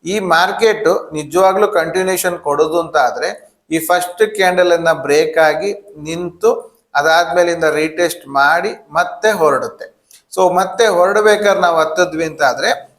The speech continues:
ನಮಗೆ ಲಾಸ್ ಆಗ್ದೇನೆ ನಾವು ಟ್ರೇಡ್ ಅಲ್ಲಿ ಚೆನ್ನಾಗಿ ಪ್ರಾಫಿಟ್ ಮಾಡ್ಲಿಕ್ಕೆ ಆಗತ್ತೆ. So ಇದು ಈ ಸೆಟಪ್ ಅಲ್ಲಿ ಇರುವಂತಹ ವಿಷಯ. ಅದು ಹೇಗೆ ವರ್ಕ್ ಆಗುತ್ತೆ ಅನ್ನೋದನ್ನ ನಾವು ಇಲ್ಲಿ ಸ್ವಲ್ಪ ಬ್ಯಾಕ್ ಟೆಸ್ಟ್ ಮಾಡಿ ನೋಡೋಣ, so that ನಿಮಗೂ ಸ್ವಲ್ಪ ಕ್ಲಾರಿಟಿ ಸಿಗುತ್ತೆ, ಓಕೆನಾ?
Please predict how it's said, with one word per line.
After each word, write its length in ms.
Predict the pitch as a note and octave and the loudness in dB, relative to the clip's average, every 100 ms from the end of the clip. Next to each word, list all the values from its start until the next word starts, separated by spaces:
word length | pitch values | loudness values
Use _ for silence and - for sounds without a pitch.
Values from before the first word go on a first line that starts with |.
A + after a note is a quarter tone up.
| _ | _
ನಮಗೆ 320 | E3 F3 F#3 F#3+ | -4 -2 2 2
ಲಾಸ್ 380 | D#3 D3+ D#3 | 4 2 2
ಆಗ್ದೇನೆ 640 | E3 D#3 D#3 D#3 G#3 - - | 2 0 0 0 0 -4 -6
ನಾವು 280 | D3+ D3 G3+ | -2 0 0
ಟ್ರೇಡ್ 340 | - D#3 D#3 | 0 0 2
ಅಲ್ಲಿ 160 | D3 D#3+ | 0 -6
ಚೆನ್ನಾಗಿ 440 | - C#3+ C#3+ C#3+ | -8 -4 -2 -2
ಪ್ರಾಫಿಟ್ 460 | - D3+ C3+ D3 - | -4 -2 -2 -6 -8
ಮಾಡ್ಲಿಕ್ಕೆ 380 | C3+ B2+ B2+ G#3+ | -10 -10 -12 -10
ಆಗತ್ತೆ. 800 | - C3+ A#2+ A2 - - _ _ _ A3+ | -2 -2 -2 -8 -14 -20 _ _ _ 0
So 140 | A#3 | 2
ಇದು 460 | G3+ A#3+ C4+ C4+ F3 | 2 4 2 0 -4
ಈ 320 | F#3 F#3 F3+ | -2 0 0
ಸೆಟಪ್ 400 | F3 E3+ G3 G3 | 0 2 2 2
ಅಲ್ಲಿ 140 | F3+ | 0
ಇರುವಂತಹ 500 | D#3+ D#3+ D#3+ D#3 D3+ | 2 0 0 0 0
ವಿಷಯ. 400 | D#3 C3+ - D3 A3 - - | 0 -2 -8 -4 -4 -4 -8
ಅದು 140 | E3 D#3+ | -6 -2
ಹೇಗೆ 260 | E3+ G#3+ | 0 2
ವರ್ಕ್ 240 | F#3 F3 F3+ | 2 2 0
ಆಗುತ್ತೆ 360 | F3 E3 E3 | 0 0 0
ಅನ್ನೋದನ್ನ 360 | D#3 D3+ C#3+ E3+ | 0 -2 -4 -4
ನಾವು 280 | F#3 D3+ C#3+ | -2 -2 -2
ಇಲ್ಲಿ 200 | C#3+ E3+ | -6 -8
ಸ್ವಲ್ಪ 260 | C#3 C#3+ | -10 -6
ಬ್ಯಾಕ್ 360 | D#3+ D3 C#3 - | -4 -2 -2 -4
ಟೆಸ್ಟ್ 280 | D3+ - D3 | -10 -10 -2
ಮಾಡಿ 300 | C#3+ D#3 E3+ | 0 0 -4
ನೋಡೋಣ, 380 | C3+ B2 B2 G#3 - - _ - | -8 -8 -6 -8 -12 -18 _ -2
so 160 | D#3+ E3 | 0 2
that 160 | F3+ E3 | 0 -2
ನಿಮಗೂ 340 | D#3 D#3+ F#3 | -4 0 0
ಸ್ವಲ್ಪ 300 | D#3+ C#3+ D#3+ | 0 -2 -2
ಕ್ಲಾರಿಟಿ 640 | F#3 D3 D3 D3 D3+ D#3+ | -4 -2 0 2 -2 -6
ಸಿಗುತ್ತೆ, 560 | - C3 A2+ - - _ | -8 -10 -12 -18 -20 _
ಓಕೆನಾ? 360 | B2+ - C3 | -14 -10 -4